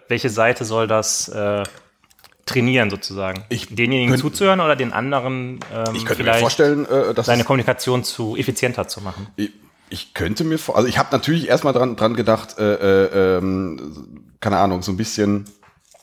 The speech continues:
Speaker 2: ähm, den, denjenigen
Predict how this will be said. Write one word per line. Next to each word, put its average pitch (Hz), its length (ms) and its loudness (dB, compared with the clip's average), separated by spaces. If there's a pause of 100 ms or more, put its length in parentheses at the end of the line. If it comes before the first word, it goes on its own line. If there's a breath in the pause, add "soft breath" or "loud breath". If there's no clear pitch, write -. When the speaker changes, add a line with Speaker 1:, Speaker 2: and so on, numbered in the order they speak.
(1000 loud breath)
Speaker 2:
ähm, 90 1080 4
den, 92 460 2
denjenigen 95 1040 0